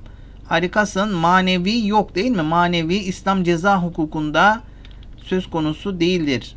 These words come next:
Suç nedir? Suç, Allah'ın emrettiği davranışları yerine getirmemek ya da yasakladığı davranışları yapmak biçiminde tanımlandığında dini, ahlaki ve hukuki kurallara dönük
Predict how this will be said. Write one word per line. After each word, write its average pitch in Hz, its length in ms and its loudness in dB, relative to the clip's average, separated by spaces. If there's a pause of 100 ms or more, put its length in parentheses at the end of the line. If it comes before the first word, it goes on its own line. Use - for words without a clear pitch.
(1000)
Suç - 420 0
nedir? 208 500 4
Suç, - 540 0
Allah'ın 247 500 6
emrettiği 254 640 2
davranışları 247 680 2
yerine 240 420 2
getirmemek 226 840 2
ya 214 220 2
da 254 60 6
yasakladığı 247 720 2
davranışları 240 680 2
yapmak 240 640 2
biçiminde 170 680 0
tanımlandığında 202 1120 4 (540)
dini, 240 540 4
ahlaki 233 720 2
ve 254 100 6
hukuki 247 480 0
kurallara 214 600 4
dönük 151 400 -2